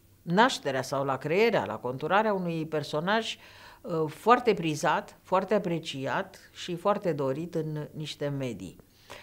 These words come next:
Capacitatea de a impresiona și convinge repede și ușor,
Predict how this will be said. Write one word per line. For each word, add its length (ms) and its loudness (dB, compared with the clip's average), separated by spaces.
Capacitatea 640 4
de 80 4
a 40 6
impresiona 560 0
și 140 -2
convinge 800 2
repede 500 2
și 640 -6
ușor, 540 0